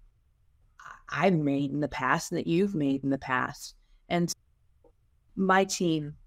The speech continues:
i-, is just a f-, fabulous team. I,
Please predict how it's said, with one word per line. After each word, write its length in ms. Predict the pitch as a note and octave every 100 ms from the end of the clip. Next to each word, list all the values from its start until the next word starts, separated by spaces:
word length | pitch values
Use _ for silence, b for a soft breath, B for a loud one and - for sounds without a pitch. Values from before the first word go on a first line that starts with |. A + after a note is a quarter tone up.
| -
i-, 80 | D#3 -
is 160 | E3+ -
just 180 | E3+
a 60 | D3+ - _ _ _ _ _ _ _ -
f-, 80 | E3 - -
fabulous 480 | E3 E3 D#3+ D#3 -
team. 360 | - E3 E3+ D#3+
I, 180 | C#3